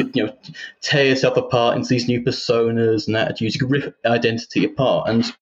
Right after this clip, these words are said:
during this period at, at Warwick University, he started up with, uh, Sadie Plant, who is a great philosopher in terms of, you know, the ones and zeros, her book,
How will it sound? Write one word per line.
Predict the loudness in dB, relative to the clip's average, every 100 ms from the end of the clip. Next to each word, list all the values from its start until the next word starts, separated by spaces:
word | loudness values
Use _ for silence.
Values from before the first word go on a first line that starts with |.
| _ -2
during | 2 4 4
this | 2
period | 2 4 4 4
at, | 2 0
at | -2 2
Warwick | 2 2 0
University, | 0 2 0 -2 -4 0 0
he | 0 -2
started | -2 0 0
up | 0 -2 0
with, | 0 0 -2 -4
uh, | -2
Sadie | 0 0 0
Plant, | -2 0 2 2 0
who | 2
is | 0 0 -10 -12 -4
a | -2
great | 0 2 0
philosopher | 0 0 0 -2 -2
in | 0
terms | 0 0
of, | -2 0
you | 0
know, |
the | 0
ones | 0 0 0
and | 0 0
zeros, | 2 2 2 2 0 0
her | -2
book, | 2 0 0 -6